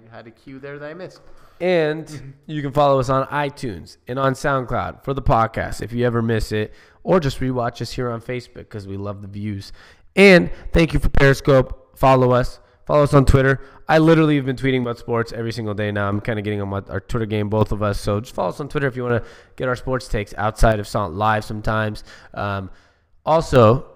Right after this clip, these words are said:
Speaker 2: go ahead and go on our page once in a while. I've been posting, you know, little polls about what you think about this, posting about what happened in games. So go ahead and like those posts.
Speaker 1: Yeah,
Speaker 2: It helps
Speaker 1: follow,
Speaker 2: us.
Speaker 1: follow us on Instagram, too. I mean, I post polls on the new Instagram poll stories,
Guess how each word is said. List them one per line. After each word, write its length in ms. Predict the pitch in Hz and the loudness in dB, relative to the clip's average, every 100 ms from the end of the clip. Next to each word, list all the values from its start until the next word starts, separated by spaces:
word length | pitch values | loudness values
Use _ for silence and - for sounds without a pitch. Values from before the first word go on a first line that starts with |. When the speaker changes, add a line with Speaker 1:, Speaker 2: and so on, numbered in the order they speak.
| _ _ _ | _ _ _
Speaker 2:
go 180 | 165 175 | 4 6
ahead 200 | 170 160 | 6 4
and 80 | 135 | 2
go 100 | 135 | 2
on 140 | 143 | 4
our 100 | 131 | 2
page 260 | - 147 127 | 0 -2 0
once 200 | 123 117 | -4 -2
in 60 | |
a 20 | 113 | 0
while. 120 | 95 | 2
I've 80 | 104 | 0
been 120 | 120 | -2
posting, 680 | 113 143 139 - 139 131 123 - - _ | -4 -4 -6 -6 -6 -6 -8 -14 -20 _
you 100 | - | -4
know, 120 | 117 110 | 0 2
little 200 | 113 104 | 2 2
polls 400 | - 131 131 123 | 0 0 0 0
about 200 | 113 107 | 2 2
what 140 | 90 | 0
you 60 | 107 | -2
think 140 | 120 | -4
about 220 | 104 101 | -2 -4
this, 400 | - 139 131 123 - - | -2 -2 0 -2 -6 -2
posting 320 | 117 113 123 | -2 -2 -2
about 180 | 113 101 | 0 0
what 120 | 101 | -2
happened 280 | 117 117 117 | -6 -4 -6
in 220 | 107 101 | -6 -8
games. 480 | 101 110 107 107 107 - _ _ | -4 -4 -2 -4 -6 -14 _ _
So 400 | - 120 110 - _ | -4 0 0 -4 _
go 120 | 147 | 0
ahead 140 | 151 | 4
and 100 | 143 | 4
like 220 | 131 127 - | 4 2 2
those 200 | 120 - | -2 0
posts. 360 | 110 101 101 | 0 2 -2
Speaker 1:
Yeah, 140 | - - | -10 -2
Speaker 2:
It 120 | 127 | 2
helps 300 | 120 107 107 | 4 4 4
Speaker 1:
follow, 120 | 95 | 2
Speaker 2:
us. 220 | 82 - - | -6 -14 -18
Speaker 1:
follow 180 | - 349 | -14 -14
us 100 | 349 | -10
on 120 | 339 | -6
Instagram, 600 | 339 320 - 220 220 214 | -6 -8 -14 -16 -16 -16
too. 220 | 226 214 | -16 -12
I 80 | 131 | -10
mean, 100 | 139 | -8
I 80 | 143 | -10
post 280 | 147 175 - | -12 -16 -14
polls 260 | 160 156 | -16 -14
on 180 | 147 143 - | -14 -16 -16
the 180 | 131 127 | -14 -12
new 180 | 131 139 | -12 -14
Instagram 520 | - 127 - 131 127 | -14 -14 -14 -14 -14
poll 260 | 127 139 135 | -14 -16 -16
stories, 680 | - - 139 135 135 135 | -18 -16 -12 -10 -12 -14